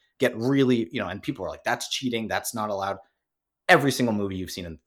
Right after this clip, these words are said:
theater, it uses photo bashing. Avatar, like, this is how they get to, like, super highly rendered matte paintings. In the background, all the backgrounds are, are paintings, basically, and they're paintings that are photo bashed together,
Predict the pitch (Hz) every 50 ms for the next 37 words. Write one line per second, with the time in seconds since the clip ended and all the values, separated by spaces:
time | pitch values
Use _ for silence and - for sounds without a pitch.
0 | 92 87 85 82 76 78 - 90 85 80 80 78 - 87 80 - - - - -
1 | - - _ _ _ _ _ - 98 101 95 90 - 92 87 87 90 87 - -
2 | 98 90 - 139 131 135 123 110 - 104 101 101 95 92 90 87 82 - 104 98
3 | - - - 87 - 80 80 - - - - - 90 85 - 95 90 87 90 82
4 | 87 90 87 90 85 82 90 110 113 - - - 95 82 82 78 - - - -
5 | _ _ _ _ _ _ _ - 104 101 90 139 170 180 - 110 101 110 139 135
6 | 120 95 - 107 117 - 107 90 90 90 92 85 - - - 98 87 - - -
7 | 143 127 78 67 - - - - 76 73 - 73 - 80 78 82 82 82 82 -
8 | 110 104 95 90 82 80 82 82 85 - - 113 104 85 82 80 80 - - 92
9 | 92 104 107 -